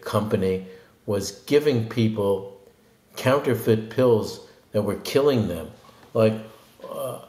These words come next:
you know, it, it's, it's, um, it's unbelievable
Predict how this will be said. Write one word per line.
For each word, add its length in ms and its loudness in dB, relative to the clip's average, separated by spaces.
you 80 -2
know, 180 4
it, 160 4
it's, 600 -4
it's, 440 0
um, 460 2
it's 400 -6
unbelievable 1120 2